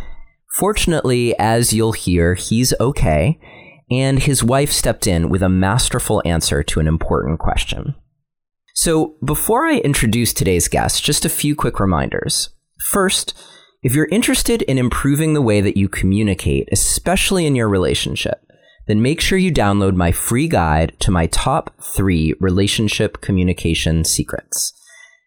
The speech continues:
These are three things that are easy to put into practice, but they make an enormous difference in your ability to stay connected,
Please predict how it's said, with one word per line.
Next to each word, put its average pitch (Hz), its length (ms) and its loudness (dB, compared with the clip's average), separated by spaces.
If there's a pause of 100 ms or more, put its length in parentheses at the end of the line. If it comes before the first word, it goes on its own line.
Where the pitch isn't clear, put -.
These 143 180 2
are 151 60 2
three 170 340 0
things 107 680 0
that 117 180 0
are 113 200 0
easy 202 320 2
to 233 80 0
put 202 160 0
into 143 220 0
practice, - 760 -2
but 123 280 -4
they 123 160 0
make 135 340 0
an 117 120 2
enormous 135 640 2
difference - 540 -2
in 98 180 2
your 104 160 4
ability 104 420 2
to 82 80 0
stay 98 300 0
connected, 82 600 0